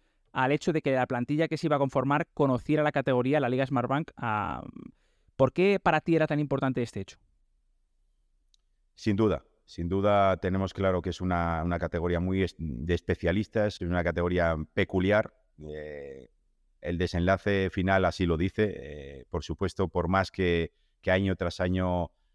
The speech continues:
Speaker 2: eh, vaticinemos cuál va a ser los ascendidos, los descendidos, nunca acertamos porque, bueno, pues es lo bonito de esta categoría. Veintidós equipos que, según arranca, hay diez que tienen que ascender,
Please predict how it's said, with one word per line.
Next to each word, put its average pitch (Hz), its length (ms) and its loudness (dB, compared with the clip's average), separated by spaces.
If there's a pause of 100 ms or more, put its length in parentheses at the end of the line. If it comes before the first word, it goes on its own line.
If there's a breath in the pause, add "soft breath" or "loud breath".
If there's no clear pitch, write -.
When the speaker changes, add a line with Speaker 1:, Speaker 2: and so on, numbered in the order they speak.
(160)
Speaker 2:
eh, 87 180 -2
vaticinemos 92 720 -2
cuál 98 200 0
va 92 60 4
a - 40 -4
ser 92 460 0
los 90 220 -2
ascendidos, 101 540 0
los 95 100 0
descendidos, 92 580 -2
nunca 98 300 -2
acertamos 92 640 -4
porque, 76 680 -4
bueno, 98 200 -4
pues 92 180 -4
es 101 100 0
lo 110 100 6
bonito 101 260 0
de 85 60 2
esta 82 160 -2
categoría. 80 560 -2 (540)
Veintidós 92 420 2
equipos 104 460 0
que, 85 560 0 (1120)
según 98 380 -2
arranca, 101 640 2
hay 101 100 2
diez 107 280 0
que 95 140 -4
tienen 98 300 -2
que 95 520 0
ascender, 123 680 -2